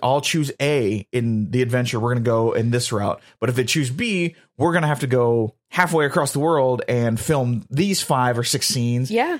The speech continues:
Speaker 1: And I, I look at that from a production value of that makes no sense on top of just an
Speaker 2: Well, to me, it does kinda make sense because then you have a bunch of people that are going back to the movies to see a different ending.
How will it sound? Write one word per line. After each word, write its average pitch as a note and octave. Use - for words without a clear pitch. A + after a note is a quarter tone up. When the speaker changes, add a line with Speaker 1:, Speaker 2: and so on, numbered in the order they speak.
Speaker 1:
And C#3
I, -
I D3+
look E3
at F3+
that F3
from D3
a A#2+
production C#3
value A#2+
of G#2
that C3
makes C#3
no A#2+
sense -
on C3
top D3+
of A2+
just B2+
an G#2
Speaker 2:
Well, G#4+
to -
me, A4
it F#4+
does D#4+
kinda D#4
make A#3+
sense A3
because B3
then A#3+
you C4+
have A#3+
a G#3+
bunch A3
of A#3+
people A3
that G3+
are G3
going F#3+
back G3+
to G#3
the F3
movies E3
to F#3+
see F3+
a E3+
different D#3
ending. C3